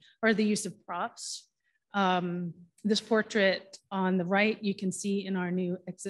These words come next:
exhibition downstairs. You can see it in person, but you see she's standing and holding a book in her hand, um, keeping her place with her finger. Um, this image by Southworth and Hawes, um, that I've taken,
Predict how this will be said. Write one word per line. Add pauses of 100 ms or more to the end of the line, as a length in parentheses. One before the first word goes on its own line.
(120)
exhibition
downstairs.
You
can
see
it
in
person, (280)
but
you
see
she's (200)
standing (160)
and
holding
a
book
in
her
hand, (280)
um,
keeping (120)
her
place
with
her (100)
finger. (460)
Um,
this
image
by
Southworth
and
Hawes, (400)
um,
that
I've
taken,